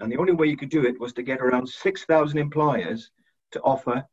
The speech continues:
work placements. And that took a lot of effort. But once that was done, they started to take advantage of it.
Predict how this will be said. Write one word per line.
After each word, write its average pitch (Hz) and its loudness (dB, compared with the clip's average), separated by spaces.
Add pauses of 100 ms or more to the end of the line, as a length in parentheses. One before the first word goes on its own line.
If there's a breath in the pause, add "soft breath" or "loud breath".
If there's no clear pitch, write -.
(340)
work 123 0
placements. 156 -2
And 113 -4
that 127 -4
took 113 -8
a - -8
lot 120 -2
of 117 -12
effort. 110 -6
But 117 -12
once 175 0
that 175 0
was 156 -4
done, 143 0 (480)
they 110 -2
started 127 0
to 120 -14
take 113 -2
advantage 110 -8
of 101 -12
it. - -16